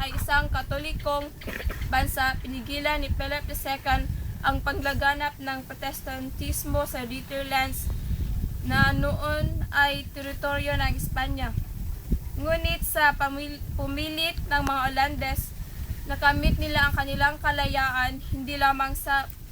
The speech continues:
pananampalataya kundi maging ang kalayaan ng kanilang bansa. Society of Jesus. Ang mga heseta at matatapang na matatalino at nanguna sa mga reformasyon.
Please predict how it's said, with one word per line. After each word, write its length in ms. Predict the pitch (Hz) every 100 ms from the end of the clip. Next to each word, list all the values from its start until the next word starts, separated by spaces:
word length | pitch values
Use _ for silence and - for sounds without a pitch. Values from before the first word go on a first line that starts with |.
| -
pananampalataya 1040 | 269 269 269 277 285 277 269 254 254 262 -
kundi 400 | 262 254 269 - - - - 262
maging 480 | 269 269 294 285
ang 240 | 277 277 269
kalayaan 800 | 277 269 262 277 269 277 277 262
ng 320 | 262 269 269
kanilang 480 | 269 262 254 254 254
bansa. 400 | 247 240 254 233 - - - - - - - - - - - - - -
Society 720 | - 285 294 311 294 311 320
of 160 | 302 254
Jesus. 640 | 277 285 - 254 240 - - - - - - -
Ang 160 | 311 339
mga 320 | 349 320 294
heseta 720 | 285 311 302 - 311 311 294
at 80 | 285
matatapang 720 | 277 277 - 285 285 302 302
na 80 | 269
matatalino 1120 | 254 247 - 269 262 - 269 262 302 294 302 - - - - - - -
at 160 | 285 -
nanguna 640 | 277 269 277 302 302 302 311 - - -
sa 320 | - - 285 277
mga 480 | 277 277 269 277
reformasyon. 640 | - 277 277 277 - 277